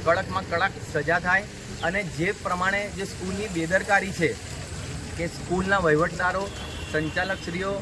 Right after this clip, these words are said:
અને ત્યાં જે પણ હાજર હતા તે બધાની જે બેદરકારી છે, તેમને પણ ધ્યાનમાં લઈને સ્કૂલની સામે પણ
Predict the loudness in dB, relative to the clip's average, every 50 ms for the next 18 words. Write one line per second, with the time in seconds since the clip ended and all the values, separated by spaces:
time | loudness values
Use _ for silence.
0 | -6 -8 -8 -8 -8 -6 -4 -2 0 0 0 0 0 0 2 2 2 0 -2 -4
1 | -6 -2 -2 -2 0 0 -2 -2 -2 -4 -8 -8 -4 0 0 2 4 4 6 6
2 | 4 4 2 0 -2 -2 -4 0 0 2 2 2 0 -2 -4 -6 -4 -4 -2 -2
3 | 0 0 0 0 0 0 0 0 0 -2 -2 0 2 2 2 0 -2 -8 -10 -10
4 | -10 -10 -10 -10 -10 -10 -6 -2 0 0 2 2 0 0 0 0 0 0 0 0
5 | 0 0 0 0 0 2 2 2 2 2 0 0 -2 -2 -4 -4 -6 -6 -10 -10
6 | -6 -2 0 0 2 2 0 -2 0 0 0 0 0 0 0 -2 -2 -2